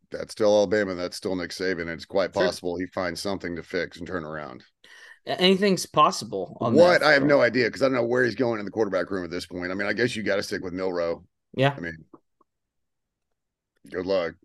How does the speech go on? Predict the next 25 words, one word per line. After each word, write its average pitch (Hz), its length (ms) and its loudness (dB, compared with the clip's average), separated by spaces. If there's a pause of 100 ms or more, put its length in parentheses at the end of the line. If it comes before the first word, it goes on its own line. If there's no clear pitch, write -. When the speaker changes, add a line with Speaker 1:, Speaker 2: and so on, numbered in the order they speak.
(220)
Speaker 1:
Hope 92 140 -6
your 131 80 2
Speaker 2:
Yeah. 135 180 8
Speaker 1:
defense 131 260 -2
scores. 82 320 -14 (800)
Speaker 2:
There's, 151 300 4
um, 127 520 6 (380)
a 160 60 0
bit 196 160 8
of 311 80 4
an 247 80 6
underachiever 170 840 2
bowl, 110 360 -2 (120)
uh, 120 280 2
happening 135 520 0
at - 140 -4
three 143 300 2
o'clock 135 680 2
with, 127 220 -4
uh, 104 320 2
Oklahoma 139 420 4
State 139 300 0
and 110 80 -6
Iowa 113 360 0
State, 110 380 -6